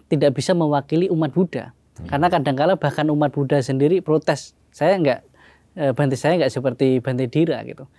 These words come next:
Speaker 1: Tapi saya ingin menunjukkan bahwa Buddhis itu seperti ini loh, gitu loh. Yang saya ketahui. Jadi bukan pandangan real dari Buddhis semua, tapi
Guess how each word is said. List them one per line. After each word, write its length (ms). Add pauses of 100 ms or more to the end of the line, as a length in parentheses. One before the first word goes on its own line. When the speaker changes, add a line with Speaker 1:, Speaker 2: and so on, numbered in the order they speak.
(160)
Speaker 1:
Tapi 240
saya 300
ingin 420 (500)
menunjukkan 580 (240)
bahwa 360 (380)
Buddhis 360
itu 360
seperti 500
ini 220
loh, 140 (120)
gitu 220
loh. 120 (240)
Yang 220 (180)
saya 220
ketahui. 540
Jadi 220
bukan 400
pandangan 560 (300)
real 240
dari 200
Buddhis 320
semua, 260
tapi 260